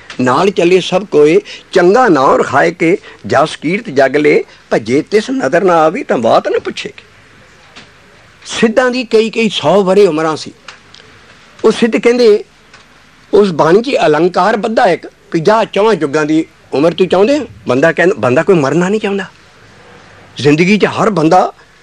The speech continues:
ਲੰਮੀ ਤੋਂ ਲੰਮੀ ਉਮਰ ਭੋਗਣਾ ਚਾਹੁੰਦਾ ਹੈ, ਭਾਵੇਂ ਉਹ ਬਿਮਾਰ ਆ ਰਵੇ, ਬੁੱਢਾ ਹੋ ਜਾਏ, ਕੁਛ। ਉਹ ਕਹਿੰਦਾ, "ਮੈਂ ਮਰਾਂ ਨਾ।" ਕਹਿੰਦੇ, "ਜਾ ਤੇਰੀ ਉਮਰ ਚੌਹਾਂ ਜੁਗਾਂ ਦੀ ਉਮਰ ਲੈ ਲਾ।" ਕਹਿੰਦੇ, "ਜੀ ਇਹ ਵੀ ਘੱਟ ਹੈ, ਜਪ 'ਚ ਇੱਕ ਅਲੰਕਾਰ ਆ ਰਿਹਾ ਹੈ।"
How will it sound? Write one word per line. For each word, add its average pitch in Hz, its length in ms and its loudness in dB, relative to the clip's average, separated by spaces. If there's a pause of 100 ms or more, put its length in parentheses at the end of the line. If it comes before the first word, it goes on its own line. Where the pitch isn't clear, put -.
(540)
ਲੰਮੀ 190 420 0
ਤੋਂ 226 160 -2
ਲੰਮੀ 190 260 4
ਉਮਰ 180 140 0
ਭੋਗਣਾ 113 400 0
ਚਾਹੁੰਦਾ 135 300 2
ਹੈ, 120 100 -6 (220)
ਭਾਵੇਂ 127 240 2
ਉਹ 151 80 4
ਬਿਮਾਰ 117 400 0
ਆ 185 120 2
ਰਵੇ, 156 280 2
ਬੁੱਢਾ 170 360 0
ਹੋ 147 140 2
ਜਾਏ, 160 140 0
ਕੁਛ। 202 360 2
ਉਹ 196 140 2
ਕਹਿੰਦਾ, 226 220 2
"ਮੈਂ 156 120 2
ਮਰਾਂ 160 240 2
ਨਾ।" - 220 -8 (600)
ਕਹਿੰਦੇ, 214 200 2
"ਜਾ 175 200 2
ਤੇਰੀ 151 260 0
ਉਮਰ 139 260 0 (720)
ਚੌਹਾਂ 220 380 2
ਜੁਗਾਂ 147 360 0
ਦੀ 202 120 2
ਉਮਰ 156 180 2
ਲੈ 123 180 -2
ਲਾ।" 107 140 -10 (160)
ਕਹਿੰਦੇ, 185 260 2
"ਜੀ 185 120 0
ਇਹ 185 100 4
ਵੀ 180 120 -2 (140)
ਘੱਟ 117 140 -6
ਹੈ, 127 120 -10 (1200)
ਜਪ 165 260 2
'ਚ 196 80 -6
ਇੱਕ 220 160 4
ਅਲੰਕਾਰ 185 440 4
ਆ 269 160 4
ਰਿਹਾ 240 220 2
ਹੈ।" - 160 -12